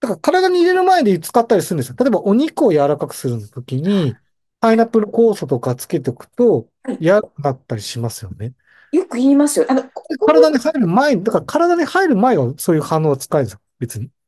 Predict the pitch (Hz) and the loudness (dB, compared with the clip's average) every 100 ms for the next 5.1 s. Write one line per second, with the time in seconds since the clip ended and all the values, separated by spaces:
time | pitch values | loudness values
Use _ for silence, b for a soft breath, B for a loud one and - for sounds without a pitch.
0 | _ _ _ _ - _ 349 370 403 359 | _ _ _ _ -20 _ -12 -8 -2 0
1 | 359 - 359 302 196 190 208 254 190 151 | 0 -2 0 0 4 4 4 0 0 -2
2 | 160 151 160 160 190 165 147 - _ 147 | -2 -2 -4 -4 -4 -4 -4 -8 _ -6
3 | 117 _ - _ _ _ _ 294 311 269 | -6 _ -20 _ _ _ _ -4 0 2
4 | 277 151 b b b - 330 277 160 160 | 2 0 b b b -2 0 2 2 2
5 | 131 | 0